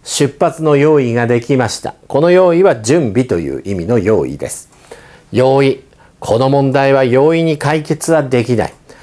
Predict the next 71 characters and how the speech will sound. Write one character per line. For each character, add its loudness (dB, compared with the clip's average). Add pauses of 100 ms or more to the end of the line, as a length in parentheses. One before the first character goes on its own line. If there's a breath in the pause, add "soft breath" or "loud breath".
(200 loud breath)
よ-、 2
こ -2
の 4
用 4
意 0
は 0
簡 -2
単 -2
な -4
と 0
い 0
う -4
意 -8
味 -12
で -14
す。 -20 (260)
ね。 -6 (600 loud breath)
え 2
ー、 -
繰 0
り 2
返 2
し -8
聞 -20
き -2
流 2 (180)
し -12
て -6
ね。 -4 (520 soft breath)
字 0
の 2
イ 2
メ 2
ー 4
ジ、 0
意 4
味 4
の 4
イ 0
メ 2
ー 2
ジ 0
を 2
し -6
っ -20
か -4
り 0
染 0
み -2
込 0
ま -2
せ 0
な 0
が -2
ら、 0 (260 loud breath)
え 2
ー、 0
最 -2
終 -2
的 -2
に 0
は 2
一 -4
通 0
り -2
覚 -2
え -6
て -14
し -12
ま -16
う。 -20